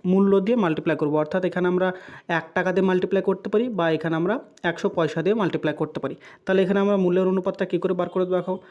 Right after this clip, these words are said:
প্রথম অনুপাতটা আমাদের আছে টু এক্স, তাহলে টু এক্স multiplied by এটা হচ্ছে এক টাকার পরিমাণ, তাহলে এক টাকা সমান একশো পয়সা। তাহলে এটাকে পুরো সবগুলোকে যদি আমরা পয়সাতে কনভার্ট করতে চাই, তাহলে টু এক্স পরিমাণ এক টাকার মুদ্রাতে আমাদের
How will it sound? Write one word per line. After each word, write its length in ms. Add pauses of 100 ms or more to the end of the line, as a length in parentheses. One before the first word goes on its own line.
(220)
প্রথম 300
অনুপাতটা 400
আমাদের 240
আছে 160
টু 200
এক্স, 300
তাহলে 200 (100)
টু 240
এক্স 320 (140)
multiplied 520
by 200
এটা 220
হচ্ছে 200
এক 160
টাকার 200
পরিমাণ, 360
তাহলে 360
এক 160
টাকা 160
সমান 260 (380)
একশো 260
পয়সা। 360
তাহলে 240
এটাকে 200 (140)
পুরো 180
সবগুলোকে 480
যদি 140
আমরা 160
পয়সাতে 400
কনভার্ট 320
করতে 240
চাই, 160 (220)
তাহলে 240
টু 100
এক্স 260
পরিমাণ 380 (560)
এক 220
টাকার 180
মুদ্রাতে 420
আমাদের 260